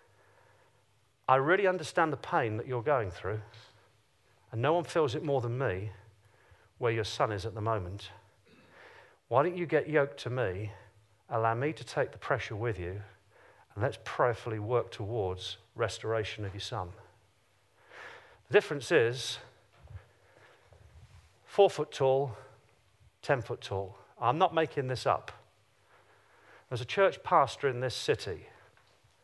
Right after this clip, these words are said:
Alan knows who he is. You won't, none of you. And there were a lot of people that were wanting to pick up rocks and throw this guy and insult him with these rocks because his lifestyle wasn't right in one particular area.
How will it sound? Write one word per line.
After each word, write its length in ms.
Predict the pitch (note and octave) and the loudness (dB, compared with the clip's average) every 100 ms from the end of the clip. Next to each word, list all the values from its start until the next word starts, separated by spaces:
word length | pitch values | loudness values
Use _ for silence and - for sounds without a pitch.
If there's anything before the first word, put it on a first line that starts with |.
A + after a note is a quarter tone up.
| _ - | _ 2
Alan 280 | D3+ C#3+ A#2 | 4 4 2
knows 260 | B2 A#2+ | 0 -2
who 160 | - A#2 | -2 -4
he 140 | A2 | -2
is. 200 | G2+ F2 | -4 -4
You 160 | G2+ A2+ | -6 -4
won't, 460 | A2 F2+ F2+ - - - _ - | 0 0 0 -14 -16 -20 _ -8
none 140 | F#2+ | -6
of 120 | F2 | -6
you. 140 | F#2 E2 _ _ _ _ _ _ - - - - - - - - - - - - - - - _ _ _ _ - - - | -8 -12 _ _ _ _ _ _ -20 -20 -20 -20 -20 -20 -20 -20 -20 -20 -20 -20 -20 -20 -20 _ _ _ _ -20 -14 4
And 260 | C#3 C#3 C#3+ | 4 4 0
there 100 | D3+ | 4
were 60 | D3 | 6
a 60 | D#3+ | 8
lot 120 | A3 | 6
of 100 | A#3 | 6
people 300 | G#3+ B2+ D3+ | 2 2 0
that 80 | D#3+ | 0
were 80 | |
wanting 220 | D3 F#3 F3 | 4 4 4
to 80 | - | -2
pick 220 | G3+ - | -2 2
up 140 | G#3+ | 2
rocks 720 | F3 C3 G#2+ - - - - - _ - | 8 6 6 -4 -6 -6 -6 -10 _ -6
and 140 | B2 - | -4 -2
throw 380 | - F3 E3+ C3+ | 4 8 8 6
this 180 | C3 | -2
guy 380 | - C#3+ B2+ C3 - | 2 4 6 4 0
and 140 | B2+ | -2
insult 460 | B2 - D#3 D3 - | -2 4 4 4 0
him 220 | F#2+ G2 | -4 -4
with 160 | B2+ G2+ | -8 -4
these 180 | B2 G#2 | -4 4
rocks 380 | B2 - - | 4 4 -4
because 320 | - A2 B2 - | -10 -4 -4 -4
his 140 | B2+ | 4
lifestyle 560 | E3+ E3+ - - A#2 B2 | 6 6 0 2 2 4
wasn't 280 | B2+ C3+ | 0 -2
right 240 | D3 C3 A2 | 4 4 4
in 100 | A#2+ | -2
one 140 | C3 | -4
particular 560 | A#2+ - C3+ - B2 B2+ | -4 -2 -2 0 4 6
area. 380 | B2 G#2 F2+ | 4 2 -2